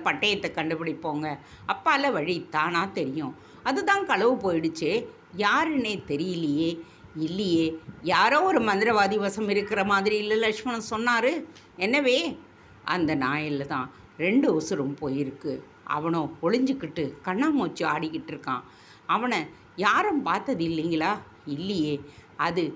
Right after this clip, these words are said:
இப்ப சிக்கலே அதுல இல்ல." அப்போ இவர்கள் குறிப்பிட்ட அந்த காட்டழகிய ராயன் என்கின்ற மந்திரவாதி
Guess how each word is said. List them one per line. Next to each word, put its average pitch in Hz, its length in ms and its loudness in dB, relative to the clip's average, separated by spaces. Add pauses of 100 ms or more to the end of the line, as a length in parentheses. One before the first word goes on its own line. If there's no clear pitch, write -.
(520)
இப்ப 190 340 -4
சிக்கலே 190 680 0 (100)
அதுல 147 380 -2
இல்ல." 143 220 -4 (680)
அப்போ 156 320 -4 (360)
இவர்கள் 294 380 2
குறிப்பிட்ட 277 460 2
அந்த 185 220 2 (480)
காட்டழகிய 233 760 4
ராயன் 160 360 2
என்கின்ற 147 420 0
மந்திரவாதி 147 680 0